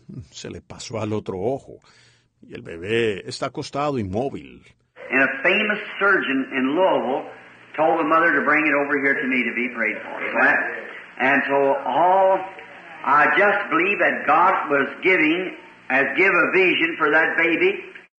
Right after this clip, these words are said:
Speaker 1: Y un famoso cirujano de Louisville le dijo a la madre que me lo trajera aquí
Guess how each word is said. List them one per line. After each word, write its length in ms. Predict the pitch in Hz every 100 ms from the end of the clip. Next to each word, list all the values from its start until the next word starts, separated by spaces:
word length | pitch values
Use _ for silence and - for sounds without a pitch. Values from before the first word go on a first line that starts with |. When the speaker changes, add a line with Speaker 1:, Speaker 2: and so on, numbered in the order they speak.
| _ _
Speaker 1:
Y 100 | 190
un 100 | 202
famoso 360 | 196 185 175
cirujano 460 | 175 160 120 117 135
de 120 | 120
Louisville 520 | 98 131 113 85 69 - _ _ _ _ -
le 160 | 90
dijo 240 | 73 95 120
a 20 |
la 80 | 127
madre 300 | 120 131 135
que 80 | 131
me 80 |
lo 100 | 117
trajera 340 | 113 110 110 120
aquí 460 | 113 135 135 62